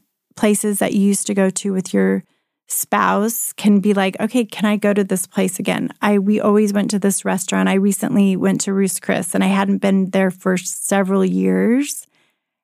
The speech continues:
And I was like, "Oh, I had such an amazing time with my friend." And I didn't have all the thoughts and feelings that I thought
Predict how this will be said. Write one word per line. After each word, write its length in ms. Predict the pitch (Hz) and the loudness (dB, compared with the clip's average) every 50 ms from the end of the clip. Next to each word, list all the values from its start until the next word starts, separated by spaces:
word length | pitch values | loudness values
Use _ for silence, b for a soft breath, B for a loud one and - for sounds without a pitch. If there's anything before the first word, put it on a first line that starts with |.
| _ _ _ | _ _ _
And 100 | 220 226 | 2 2
I 100 | 233 233 | 4 4
was 180 | 233 233 220 - | 2 2 0 0
like, 260 | 220 214 214 208 - - _ _ _ _ - | 0 0 -2 -4 -8 -18 _ _ _ _ -4
"Oh, 640 | 285 330 392 392 277 240 202 202 202 185 202 202 - _ _ _ _ _ _ _ - | -4 -2 0 0 0 0 0 0 -2 -2 -4 -4 -6 _ _ _ _ _ _ _ -2
I 80 | 233 240 | 0 2
had 240 | 247 294 294 285 | 2 2 0 -2
such 340 | - - - 262 254 - - | -4 -4 -2 -2 -2 0 0
an 100 | 262 254 | 2 4
amazing 480 | 247 240 233 233 233 220 226 226 226 214 | 6 6 6 4 4 4 4 2 2 2
time 360 | - - 208 208 208 214 220 | 0 -2 -2 0 2 4 4
with 180 | 233 240 233 - | 4 2 2 2
my 200 | 208 202 196 190 | 0 2 2 0
friend." 720 | - - - 190 202 196 190 208 233 269 311 349 330 - _ _ _ _ _ _ _ _ _ _ _ _ _ | -2 -4 -2 0 0 2 2 4 4 4 4 2 0 -6 _ _ _ _ _ _ _ _ _ _ _ _ _
And 120 | 226 226 233 | 2 4 4
I 80 | 233 | 4
didn't 260 | 214 240 247 254 247 | 4 2 2 2 2
have 320 | 233 - - 240 226 208 208 - - | 0 0 0 0 0 0 -2 -2 0
all 340 | 214 208 208 214 214 214 214 | 2 4 4 4 4 2 2
the 420 | 196 202 202 202 202 196 196 - - - | 2 2 2 2 4 2 2 0 -4 -10
thoughts 720 | - - - - - 202 196 196 202 208 226 - - - | -12 -12 -8 -2 0 2 2 2 0 -2 -4 -6 -4 0
and 160 | 202 190 185 | 0 0 0
feelings 380 | - 208 202 202 196 190 180 185 | 2 2 4 4 4 4 2 0
that 120 | 190 190 | -2 -2
I 160 | 185 185 202 | 0 0 -2
thought 520 | 190 - - _ - - 185 185 - - | -2 -6 -10 _ -2 0 0 0 -2 -4